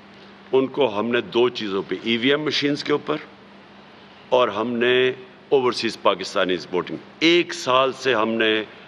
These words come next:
स-, सब कुछ on record है, बार-बार opposition को दावत दी कि हमारे साथ बैठे।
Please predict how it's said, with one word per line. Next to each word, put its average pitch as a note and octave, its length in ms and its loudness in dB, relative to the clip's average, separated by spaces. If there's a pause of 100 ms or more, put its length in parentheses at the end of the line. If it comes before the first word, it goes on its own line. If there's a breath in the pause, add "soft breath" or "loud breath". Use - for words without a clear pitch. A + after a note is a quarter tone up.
(160 loud breath)
स-, - 380 -4
सब - 300 0
कुछ F3 180 -4
on C3 180 0
record A#2 380 2
है, A2 80 4
बार-बार C3 680 0
opposition A2 500 -4
को G#2+ 100 -4
दावत G2+ 320 0
दी G2+ 200 -4
कि G#2 100 -2
हमारे F#2+ 220 0
साथ G2 140 -2
बैठे। F#2+ 400 -2